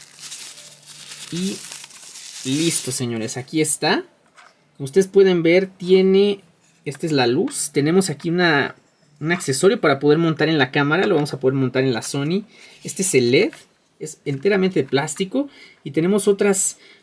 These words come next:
eh, indentaciones para poder ponerle más accesorios si queremos. Podríamos conectar varias como en serie. Ulanzi R G B, dos mil miliamperios. Y esto es magnético, señores. Esto se pega. Es, es, es magnético, señores. Ya lo, ya lo estaremos viendo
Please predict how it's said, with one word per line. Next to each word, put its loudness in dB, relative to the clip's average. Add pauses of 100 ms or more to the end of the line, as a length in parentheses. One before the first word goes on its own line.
(140)
eh, -6
indentaciones 2
para 2
poder 2
ponerle 2
más 2
accesorios 0
si -12
queremos. 0
Podríamos 2
conectar -2
varias 2
como -8
en -6
serie. 0 (880)
Ulanzi 0
R 0
G 0
B, 8
dos 4
mil 0
miliamperios. 2
Y 0
esto 2
es 2
magnético, 0
señores. -4
Esto -8
se -10
pega. 0 (680)
Es, -2
es, -2
es -2
magnético, -4
señores. -8
Ya 0
lo, 4
ya 4
lo 4
estaremos 0
viendo 2